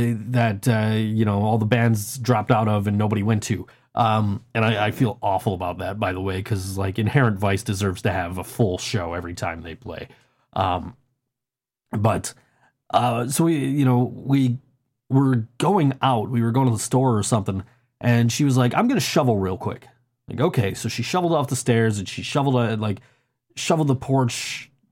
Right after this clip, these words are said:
well, not the porch, but she shoveled the stairs, shoveled the sidewalk in front of the house, uh, you know, and then we, uh, we went out and we came back, like, ten minutes later. It didn't look like anybody shoveled.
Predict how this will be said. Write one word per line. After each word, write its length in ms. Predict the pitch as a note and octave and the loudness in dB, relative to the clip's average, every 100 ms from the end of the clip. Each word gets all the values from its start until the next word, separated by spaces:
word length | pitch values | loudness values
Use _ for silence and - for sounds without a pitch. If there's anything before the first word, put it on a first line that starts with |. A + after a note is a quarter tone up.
| A#2 | -4
well, 160 | B2 B2+ | 2 2
not 160 | C#3 A#2+ | 2 0
the 60 | |
porch, 260 | - A2+ - | -2 -2 -2
but 100 | B2+ | -6
she 80 | - | -2
shoveled 260 | F#3 E3+ | 0 0
the 40 | C#3 | 0
stairs, 340 | - C#3+ C#3 | 2 2 2
shoveled 240 | - C#3+ | 0 0
the 60 | C3 | 0
sidewalk 460 | - B2 A#2+ A#2+ A#2 | 2 2 2 2 0
in 80 | |
front 140 | A2 A#2 | 0 2
of 40 | |
the 80 | G#2 | 0
house, 460 | G#2+ F#2+ G2 - - _ _ _ _ | 0 0 -2 -6 -14 _ _ _ _
uh, 500 | G2 G2+ F#2+ F#2+ F#2 - | 0 2 2 0 -2 -4
you 140 | G#2 | -4
know, 340 | F#2 F#2+ - - - | -4 -6 -8 -12 -8
and 200 | G2 A2 | -4 0
then 360 | A2 G#2+ G#2+ - _ _ _ _ _ _ - | 0 0 -2 -6 _ _ _ _ _ _ -2
we, 280 | A#2 A#2+ A#2 | 2 2 2
uh, 420 | A2+ A#2 A2 A2 A2+ - _ B2+ | 2 0 0 -4 -8 -14 _ 0
we 140 | A2+ | 2
went 180 | A#2 E3+ | 2 2
out 300 | B2 B2+ - _ _ - | 2 0 -4 _ _ -4
and 180 | G#2+ G#2 | -2 0
we 100 | G#2 | 0
came 220 | G#2 D3+ | 0 2
back, 240 | C#3 B2 B2+ | 2 2 2
like, 160 | A2 | 0
ten 160 | B2+ A2 | 2 2
minutes 220 | G2+ G2 | 0 -2
later. 220 | G2+ F#2+ | -2 -2
It 80 | F#2 | -2
didn't 180 | F#2+ F2+ | -4 -6
look 120 | - | -10
like 140 | F2 | -10
anybody 300 | F2 F2+ D#2+ | -8 -8 -10
shoveled. 360 | D#2+ - - | -10 -10 -12